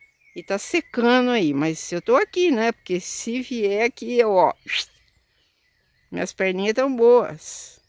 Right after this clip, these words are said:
né? Nicolau. Nicolau. Vem aqui.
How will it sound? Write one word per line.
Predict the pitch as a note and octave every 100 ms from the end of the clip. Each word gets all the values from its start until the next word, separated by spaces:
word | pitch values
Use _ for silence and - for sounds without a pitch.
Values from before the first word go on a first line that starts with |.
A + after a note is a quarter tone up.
| _ -
né? | F3 A3 E4+ E4 _ _ _ _ _ _ _ -
Nicolau. | F#3+ A3 A#3 B3 F#3+ D#3+ _ _ _ _ _ _ _ _
Nicolau. | F#3+ G#3+ - A#3+ A#3 A3 A3 A#3 C4+ D4 _ _ _ _ _ _ _ _ _ _ _ _ _ _ _ _ _
Vem | E3 G#3+
aqui. | B3 C4 A#3+ A3+